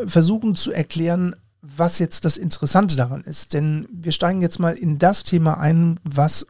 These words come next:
oft bei Weight and Balance auch übersehen wird, beziehungsweise die physikalischen Auswirkungen der Masse auf den Flug. Beginnen wir erstmal mit der Startstrecke. Wenn du mit mehr Gewicht startest, dann brauchst du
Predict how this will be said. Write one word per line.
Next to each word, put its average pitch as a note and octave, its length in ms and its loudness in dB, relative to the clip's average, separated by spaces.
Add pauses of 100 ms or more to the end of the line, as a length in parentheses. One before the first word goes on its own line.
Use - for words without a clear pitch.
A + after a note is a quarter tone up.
(140)
oft - 440 -4 (580)
bei C3+ 340 0 (160)
Weight D#3 180 4
and D3+ 180 0
Balance D#3+ 440 -2
auch D3+ 120 -4
übersehen D3 460 2
wird, - 220 -2 (440)
beziehungsweise D#3+ 600 2
die B2+ 100 -2
physikalischen D#3 800 -2
Auswirkungen D3 760 -2
der C3 120 2
Masse C#3 440 2
auf D#3 180 -6
den C3 160 -4
Flug. - 420 -16 (180)
Beginnen A3+ 280 2
wir A3 80 4
erstmal F3 300 0
mit E3 140 0
der E3 100 2
Startstrecke. - 840 -4
Wenn F#3+ 180 4
du A#3 240 2
mit F3 220 2
mehr F3 200 4
Gewicht D#3 400 -2
startest, D#3 640 -4
dann E3+ 240 0
brauchst E3 460 0
du A3+ 240 -4